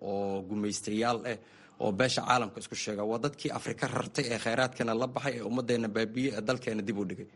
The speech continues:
Kow, iyagii ayaa gee-, hareeraheenna taagan oo haddana raba inay mar labaad ay na sii caburiyaan. Laakiin waxaa alxamdulilaahi ay moog yihiin in waddamadaas reer galbeedka, waddamo yar yar waaye, waddamo ayaga ka waaweyn oo ka xoog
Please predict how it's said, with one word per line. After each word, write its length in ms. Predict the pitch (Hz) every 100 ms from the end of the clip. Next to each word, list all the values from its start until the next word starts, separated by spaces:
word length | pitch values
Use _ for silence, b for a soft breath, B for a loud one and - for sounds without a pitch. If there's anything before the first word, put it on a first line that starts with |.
| -
Kow, 200 | - 165 156 B B B B B B
iyagii 460 | 135 139 175 165 165
ayaa 240 | 135 143 123
gee-, 220 | 131 131
hareeraheenna 640 | 127 131 143 147 135 123
taagan 420 | 113 123 120 147 143
oo 100 | 123
haddana 340 | 107 113 139 139
raba 220 | 135 131
inay 180 | 131 127
mar 160 | 127 120
labaad 340 | 117 120 120 98
ay 400 | 104 104 104 104
na 80 |
sii 200 | 104 -
caburiyaan. 520 | 117 95 90 107 107 - B B B
Laakiin 220 | 135 139
waxaa 160 | 156 175
alxamdulilaahi 720 | 160 196 151 147 156 143 123 117
ay 100 | 131
moog 280 | 135 160 165 123
yihiin 360 | 127 139 123 92
in 140 | - 143
waddamadaas 640 | 127 120 131 151 139 135 123
reer 160 | 120 110
galbeedka, 480 | 120 117 139 - 120
waddamo 320 | 120 135 147 - - - -
yar 260 | 123 123 127
yar 200 | 123 143
waaye, 440 | 123 113 117 127 131
waddamo 340 | 113 117 143
ayaga 280 | 139 151 139
ka 140 | 135 165
waaweyn 440 | 143 139 147 135
oo 80 | 127
ka 100 | 139
xoog 240 | - 165